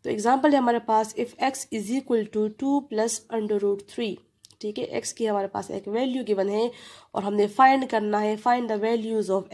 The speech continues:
x plus one over x and x plus one over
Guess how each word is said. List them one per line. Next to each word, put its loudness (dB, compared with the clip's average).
x -12
plus -4
one 2
over 4
x -8
and 4
x -2
plus -2
one 2
over 4